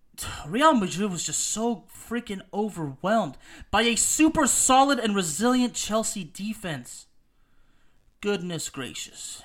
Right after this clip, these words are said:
I mean, Real Madrid, you know, just obviously didn't come, didn't come to play.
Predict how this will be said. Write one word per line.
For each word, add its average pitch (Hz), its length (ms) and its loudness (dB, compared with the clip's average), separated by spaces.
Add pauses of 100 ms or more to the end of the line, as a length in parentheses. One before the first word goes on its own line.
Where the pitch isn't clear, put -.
(140)
I - 40 -20
mean, 139 120 -12
Real 240 280 4
Madrid, 180 520 0
you 170 80 -6
know, 147 260 -6 (520)
just - 360 -12 (1000)
obviously 220 340 -2
didn't 180 220 -8
come, 202 260 -2
didn't 190 280 -6
come 214 180 -4
to - 60 -10
play. 190 360 -8